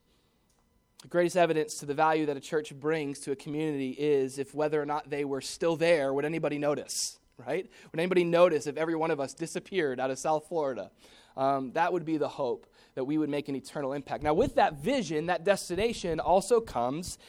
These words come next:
a mission, which is our transportation. This is the vehicle through which we Uber our way,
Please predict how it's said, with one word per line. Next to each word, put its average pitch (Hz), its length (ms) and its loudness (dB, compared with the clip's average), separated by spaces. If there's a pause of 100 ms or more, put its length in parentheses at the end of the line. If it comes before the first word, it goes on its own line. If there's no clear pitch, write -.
(200)
a 185 160 4
mission, 175 720 -2
which 160 200 -6
is 160 160 -4
our 185 220 6 (220)
transportation. 180 1080 0
This 196 160 -2
is 185 180 -2
the 185 200 6 (240)
vehicle 170 760 0
through 254 400 -4
which 220 380 4
we 196 260 -2 (100)
Uber 226 420 6 (180)
our 202 180 6
way, 139 340 4